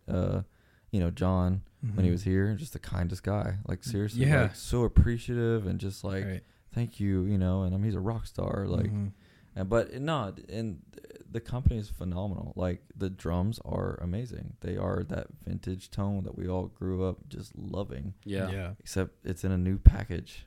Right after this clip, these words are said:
Speaker 1: and
Speaker 3: Yeah.
Speaker 1: new hardware,
Speaker 2: Mm-hmm.
Speaker 1: you know, and it's,
Speaker 3: Yeah.
Speaker 1: like, ready to go on the road.
Speaker 3: That's awesome.
Speaker 1: And, I mean, yeah, i-, it's just the legacy that Bill carries, you know, is just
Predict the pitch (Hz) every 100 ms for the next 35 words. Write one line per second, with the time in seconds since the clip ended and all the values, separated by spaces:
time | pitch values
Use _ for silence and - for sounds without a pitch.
0 | - 95 98 104 92 92 90 80 95 -
1 | - 104 101 101 90 92 101 98 95 104
2 | 95 87 - - - 95 90 87 92 92
3 | 98 90 87 90 90 90 92 - _ _
4 | _ 98 101 95 92 92 90 90 - 107
5 | 113 107 135 90 90 90 - 60 - 80
6 | - 104 - _ 117 95 92 95 107 -
7 | 92 87 - 87 90 90 - 87 101 98
8 | - - - 98 92 90 95 87 - 92
9 | 90 -